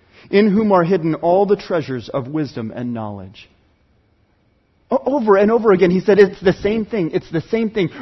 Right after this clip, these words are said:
We are ministering so that the knowledge of Christ may come to you and you may co-, grow into full maturity, full understanding." Fully possessing the knowledge of Christ and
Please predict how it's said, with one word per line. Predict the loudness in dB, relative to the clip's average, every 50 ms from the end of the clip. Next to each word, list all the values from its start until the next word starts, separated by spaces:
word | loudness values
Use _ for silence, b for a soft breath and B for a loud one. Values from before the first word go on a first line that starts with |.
| -10 -6
We | -2 0 2 4 6 6 6 6
are | 6 6 6 6 6
ministering | 4 2 2 0 2 2 2 0 -2 -4 -4 -2 -2 -2
so | 0 2 2
that | 2 2 0 0
the | 0 0
knowledge | 2 2 4 6 6 6 6 6 4 2 2 0 0
of | -2 -2 -2 -2
Christ | -8 -8 -2 0 2 2 0 -2 -4 -10 B B -6 B
may | 2 2 2
come | 2 2 2 2 2 2 0
to | 0
you | 0 0 0 0 0 -2
and | -2 -6 -2 2 2 2 4 2
you | 2 2
may | 4 4 2 2
co-, | 0 -4 -6 -6 -6 -8 -10
grow | -4 2 4 4 6 6 4
into | 2 2 0 0 -2 -2 -2
full | -2 0 0
maturity, | 0 -2 -2 -2 0 0 0 -2 -4 -8 -10 -6 0
full | 2 2 4 4 4
understanding." | 4 4 4 4 4 4 2 2 -2 -6 -4 -2 -2 0 0 -2 -4 -6 -8 -8 -10 -14 -16 -20 _ _ _ _ _ _ _ _ _ _ _ _ _ _ _ _ _ _ _ _ _ _ _ _ _ _ _ 2
Fully | 4 4 6 6 4 4 2 2 2
possessing | 0 0 2 4 4 2 2 2 0 -2 -4 0 0
the | 0
knowledge | 0 2 2 2 2 2 2 0 0
of | -2 -2
Christ | -2 0 2 2 2 2 0 -2 -2
and | 0 0